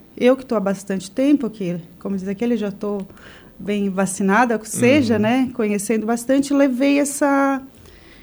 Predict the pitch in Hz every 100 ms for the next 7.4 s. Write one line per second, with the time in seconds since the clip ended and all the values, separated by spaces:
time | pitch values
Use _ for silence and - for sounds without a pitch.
0 | - - 233 - 247 240 240 233 233 233
1 | 294 302 294 302 285 294 285 302 311 349
2 | 320 196 208 226 247 262 302 226 214 220
3 | 214 214 208 220 233 240 254 262 233 -
4 | 185 185 185 185 208 220 254 247 277 233
5 | 214 196 214 220 226 226 - 247 240 254
6 | 262 240 262 262 254 269 277 269 254 311
7 | - 175 151 -